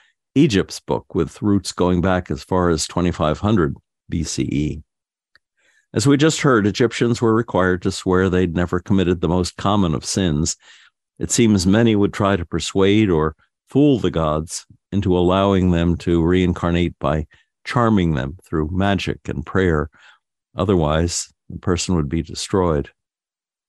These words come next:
In Plato's near-death experience, on the other hand, comparatively few were judged so evil or so good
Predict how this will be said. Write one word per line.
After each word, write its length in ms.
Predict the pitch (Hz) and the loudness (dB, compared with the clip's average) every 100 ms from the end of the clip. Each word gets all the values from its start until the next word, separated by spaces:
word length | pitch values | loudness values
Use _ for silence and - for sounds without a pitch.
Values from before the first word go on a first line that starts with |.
| _ _ _ _ _ _ _ _ _ _ | _ _ _ _ _ _ _ _ _ _
In 140 | 117 117 | 0 2
Plato's 600 | 165 185 113 80 78 - - | 4 6 4 2 -4 -12 0
near-death 360 | 101 90 85 | 0 2 0
experience, 560 | 82 - - 90 82 85 | 0 -8 -2 0 2 0
on 60 | 85 | 0
the 120 | 87 | 0
other 200 | 80 87 | 2 2
hand, 340 | 90 87 85 - - - _ _ _ | 2 2 0 -4 -16 -20 _ _ _
comparatively 640 | - 107 139 143 151 127 120 | -4 2 2 4 2 2 0
few 300 | - 104 104 | 0 2 4
were 160 | 104 | 2
judged 500 | 101 98 92 90 - | 0 0 0 0 -8
so 280 | - 110 127 | -2 2 4
evil 460 | 98 87 76 82 - | 2 2 0 -4 -6
or 160 | 73 71 | -8 -6
so 320 | - 123 135 | -2 2 2
good 400 | 98 80 78 76 | 2 0 0 -6